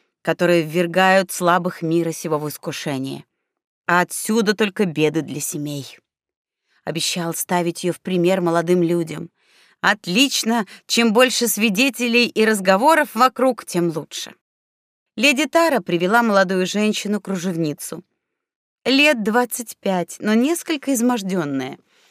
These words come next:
Одета чисто, почти не пахнет. Значит, следит за собой. Она жила с мужем-рыбаком, подрабатывала плетением. Муж погиб на войне, осталась с ребенком одна.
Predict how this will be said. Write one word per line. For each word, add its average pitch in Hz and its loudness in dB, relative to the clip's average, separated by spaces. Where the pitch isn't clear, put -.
Одета 339 2
чисто, 226 -4
почти 185 -2
не 302 2
пахнет. - -8
Значит, 247 0
следит 208 -4
за 170 -6
собой. 165 0
Она 277 2
жила 233 6
с - -8
мужем-рыбаком, 220 2
подрабатывала 226 2
плетением. 143 -6
Муж 302 0
погиб 160 -2
на 135 -4
войне, 139 -2
осталась 247 -2
с - -12
ребенком 160 -2
одна. 135 -8